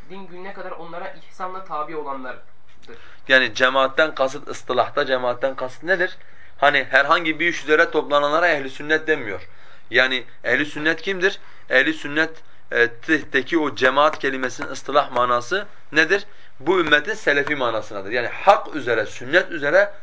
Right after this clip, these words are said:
Speaker 2: toplanmış olan insanları kastediyoruz cemaat dediğimiz zaman. Tamam mı? Evet.
Speaker 1: E, ellezine,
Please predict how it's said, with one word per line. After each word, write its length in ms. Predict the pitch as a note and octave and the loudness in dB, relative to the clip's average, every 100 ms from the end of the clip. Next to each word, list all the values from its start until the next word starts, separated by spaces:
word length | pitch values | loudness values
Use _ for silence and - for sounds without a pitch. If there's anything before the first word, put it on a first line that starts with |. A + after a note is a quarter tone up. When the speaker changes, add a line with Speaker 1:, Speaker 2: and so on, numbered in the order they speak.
| - | -4
Speaker 2:
toplanmış 480 | D3 C#3 C#3 D3+ D#3 | -4 0 0 0 -2
olan 200 | D#3 E3+ | -4 -2
insanları 460 | D#3 C#3+ C3+ C3+ A#2+ | -4 -4 -2 -2 0
kastediyoruz 560 | A2 - G2+ F#2+ F#2 - - | -2 -2 -6 -8 -8 -10 -8
cemaat 380 | - A#2 A#2+ A#2 | -2 0 2 0
dediğimiz 320 | A#2 G#2 G#2 | -2 -6 -6
zaman. 220 | F#2+ F2+ F2+ | -6 -8 -4
Tamam 220 | E3 A#3 | 0 0
mı? 120 | D3+ F#2+ - - - - | -2 -8 -10 -10 -4 4
Evet. 200 | C3+ - - - - - - - - - - - - | 4 4 -6 -10 -10 -10 -10 -10 -10 -10 -10 -10 -10
Speaker 1:
E, 60 | C3+ | -10
ellezine, 840 | C#3 C#3 D#3+ E3 F3 G#3+ G#3+ G#3 | -8 -8 -8 -8 -10 -8 -8 -8